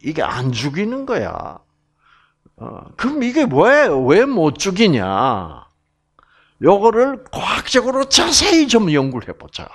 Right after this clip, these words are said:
아, 그래가지고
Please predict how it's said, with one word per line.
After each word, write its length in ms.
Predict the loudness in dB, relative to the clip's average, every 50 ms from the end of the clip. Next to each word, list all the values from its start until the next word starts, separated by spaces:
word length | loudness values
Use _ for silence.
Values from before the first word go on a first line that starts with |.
| -20 _ _ _ _ _ _ _ _ _ _ _ _ _ _ _ _ _ _ _ _ _ _ _ _ _ _ _ _ _ _ _ _ _ _
아, 920 | -14 -12 -8 -6 -6 -6 -6 -6 -6 -6 -6 -8 -10 -12 -14 -16 -18 -20 -20 _
그래가지고 1040 | -18 -18 -16 -14 -14 -14 -14 -16 -18 -20 -20 -20 _ _ -16 -14 -14 -14 -16 -18 -20